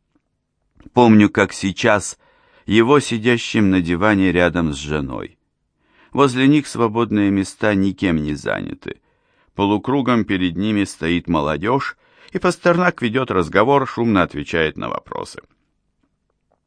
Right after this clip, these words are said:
Сидящая рядом Женечка с большой копной тёмных вьющихся волос иногда участвует в разговоре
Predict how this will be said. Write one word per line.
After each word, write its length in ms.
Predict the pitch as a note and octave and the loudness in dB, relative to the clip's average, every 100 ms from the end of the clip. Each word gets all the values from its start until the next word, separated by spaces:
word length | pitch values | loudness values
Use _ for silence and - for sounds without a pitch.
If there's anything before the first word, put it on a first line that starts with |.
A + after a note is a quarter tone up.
| _ | _
Сидящая 640 | - A2 A2+ G#2+ - G2+ | -4 2 4 2 2 2
рядом 380 | G2+ G2 F#2 F2+ | 4 4 4 0
Женечка 760 | E2 G#2 F#2+ D#2+ - - A1+ - _ _ _ - | 2 2 4 2 -2 -6 -6 -6 _ _ _ -12
с 100 | D2+ | -2
большой 520 | E2 D#2 C3 D#3+ D3+ | 0 0 0 2 2
копной 480 | B2 F2+ F2 F2+ E2 | 0 -2 0 0 0
тёмных 500 | - F2+ D#2+ D#2+ - | 0 0 2 -2 -4
вьющихся 560 | E2+ E2 - - A#1 | -4 -4 -8 -12 -10
волос 480 | B1 B1+ E2 G#2+ - _ _ _ _ _ | -6 -4 -2 -6 -8 _ _ _ _ _
иногда 440 | - - C#2 G#2+ D#3+ | -4 -2 -2 0 0
участвует 720 | B2 B2+ C3 - G2 F2 - | 0 -2 -2 -4 -4 -4 -4
в 40 | |
разговоре 760 | D2+ C2+ C2+ B1 C2 B1 C2+ | -8 -8 -8 -6 -6 -6 -6